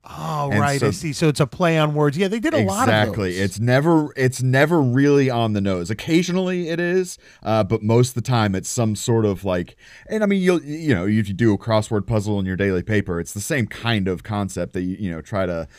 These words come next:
Speaker 2: lead you to the right answer instead of just giving you the, you know, direct clue.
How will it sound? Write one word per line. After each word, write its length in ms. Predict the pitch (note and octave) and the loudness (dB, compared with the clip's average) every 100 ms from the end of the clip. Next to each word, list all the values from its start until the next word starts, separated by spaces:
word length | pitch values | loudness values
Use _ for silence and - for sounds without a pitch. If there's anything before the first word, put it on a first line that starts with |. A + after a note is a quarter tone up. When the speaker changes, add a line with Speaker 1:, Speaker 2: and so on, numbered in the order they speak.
| - - - - | -20 -20 -20 -8
Speaker 2:
lead 300 | G#2+ A#2+ F#2 | 0 2 2
you 80 | G2 | -2
to 200 | - A2 | -2 0
the 80 | F#2+ | 0
right 200 | F2 F2 | -2 -2
answer 340 | E2+ - F2 | -6 -8 -12
instead 320 | D#2+ - E2+ | -10 -8 -8
of 220 | E2+ - | -8 -10
just 240 | - E2 - | -12 -12 -8
giving 280 | F2+ E2+ E2 | -8 -8 -10
you 140 | D#2 | -12
the, 180 | D2+ C2+ - - | -14 -16 -20 -16
you 100 | D#2 | -14
know, 100 | D2+ | -12
direct 420 | D#2+ D#2 D2+ - | -12 -12 -14 -16
clue. 340 | - E2 D#2 | -12 -10 -10